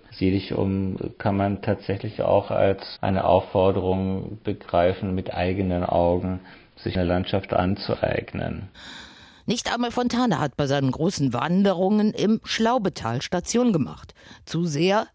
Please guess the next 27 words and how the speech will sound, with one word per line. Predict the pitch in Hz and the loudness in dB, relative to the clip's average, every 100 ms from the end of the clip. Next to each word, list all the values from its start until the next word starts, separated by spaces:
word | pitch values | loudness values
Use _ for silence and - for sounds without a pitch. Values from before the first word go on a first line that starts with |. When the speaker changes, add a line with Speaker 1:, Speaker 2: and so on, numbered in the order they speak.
| - | -2
Speaker 2:
lag | 143 143 - | -2 -2 -4
die | 175 | -2
Region | 180 180 143 131 151 | -2 -2 -2 -2 -2
im | - 175 | -2 -2
Abseits, | 156 - - - - | -2 -4 -4 -6 -6
an | - 120 | -6 -2
der | 131 | -2
Peripherie. | 123 127 143 - 165 190 180 - - - - - | -2 -2 -2 0 -2 0 0 -2 -12 -20 -16 -6
Uwe | 156 143 | -2 -2
Rader | 123 147 156 175 180 170 - | 0 0 2 2 2 -2 -4
holt | 156 113 - | -2 -2 -4
sie | 123 | -6
jetzt | 107 110 - - - _ - | -4 -6 -8 -10 -14 _ -2
ins | 214 - | -2 0
Licht. | 123 98 - - - - | -4 -4 -8 -12 -16 -20
Speaker 1:
Ich | - | 0
werde | 107 110 | 4 6
manchmal | 110 113 110 | 4 2 0
gefragt, | 107 - 107 107 | 0 2 4 4
ob | 117 - | -2 -4
Sieh | 113 | -4
dich | 110 - | -2 -2
um | 110 | 0
auch | 104 110 | 0 0
ein | 101 95 | -2 0
Heimatbuch | 104 113 110 - 90 92 - | 2 2 0 -2 -6 -4 -6
ist. | 92 - - | -8 -10 -20